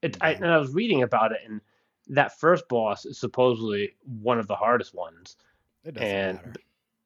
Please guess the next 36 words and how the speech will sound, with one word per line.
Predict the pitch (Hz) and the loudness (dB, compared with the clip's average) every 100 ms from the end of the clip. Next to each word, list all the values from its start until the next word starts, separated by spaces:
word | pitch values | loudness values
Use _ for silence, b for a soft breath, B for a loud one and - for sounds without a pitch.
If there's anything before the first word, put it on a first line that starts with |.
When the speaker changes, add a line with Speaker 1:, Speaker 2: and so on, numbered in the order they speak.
| - | -8
Speaker 1:
no, | 117 113 | -4 -2
no, | 160 165 135 | 4 6 6
I | 104 | 4
know, | 117 170 113 | 4 4 2
but | 98 | -4
I'm | 101 | -12
just | - 113 | -12 -10
saying, | 123 123 - | -6 -8 -8
like, | 90 _ | -18 _
it's, | - 254 - _ _ _ _ _ _ _ _ _ _ _ - | -20 -20 -20 _ _ _ _ _ _ _ _ _ _ _ -12
I | |
don't | - 101 | -10 -8
know, | - - - - | -10 -10 -12 -16
it's | - | -16
weird. | 110 107 110 - B B B | -10 -6 -6 -8 B B B
Speaker 2:
It, | 147 | -8
it | 139 | -2
isn't | 175 151 110 107 | -2 -2 -10 -14
the | 104 90 | -18 -12
difficulty | 120 117 127 123 127 143 143 | -12 -10 -10 -8 -8 -6 -6
that | 117 | -6
makes | 110 104 - | -10 -12 -10
me | 110 104 | -8 -6
not | 104 104 | -8 -10
wanna | 104 98 | -12 -14
play | - 104 113 | -12 -6 -4
it. | 151 - 117 | -4 -8 -16
I | |
just | 107 113 - - | -12 -12 -14 -14
don't | 113 107 | -12 -10
think | 113 107 | -12 -12
it's | 101 | -12
very | 107 101 101 | -10 -10 -12
good. | 95 98 123 127 _ | -12 -10 -10 -12 _
And | 101 | -14
then | 113 107 104 | -10 -10 -12